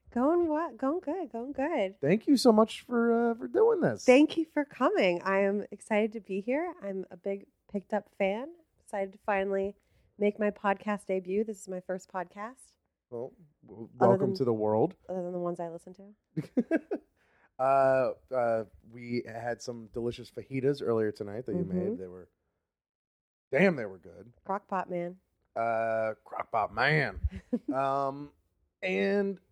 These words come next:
Speaker 2: so full disclosure, uh, you originally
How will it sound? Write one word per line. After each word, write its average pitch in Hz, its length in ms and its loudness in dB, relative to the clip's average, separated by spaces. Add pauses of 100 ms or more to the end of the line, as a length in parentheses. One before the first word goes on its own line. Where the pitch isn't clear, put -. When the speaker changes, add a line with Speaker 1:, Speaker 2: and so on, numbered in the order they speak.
(200)
Speaker 2:
so 202 200 4
full 233 180 4
disclosure, 147 600 6 (920)
uh, 123 600 4 (760)
you 147 140 0
originally 156 640 8